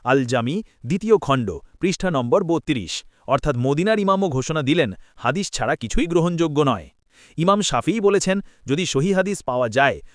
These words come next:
তবে সেটিই আমার মাযহাব। রাসূল সাল্লাল্লাহু আলাইহি ওয়াসাল্লামের হাদিসের বিরোধে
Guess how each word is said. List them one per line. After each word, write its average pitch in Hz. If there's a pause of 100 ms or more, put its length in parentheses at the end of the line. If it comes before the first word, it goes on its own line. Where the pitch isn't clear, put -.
তবে 135
সেটিই 170
আমার 180
মাযহাব। 135 (320)
রাসূল 143
সাল্লাল্লাহু 165
আলাইহি 147
ওয়াসাল্লামের 131
হাদিসের 117
বিরোধে 117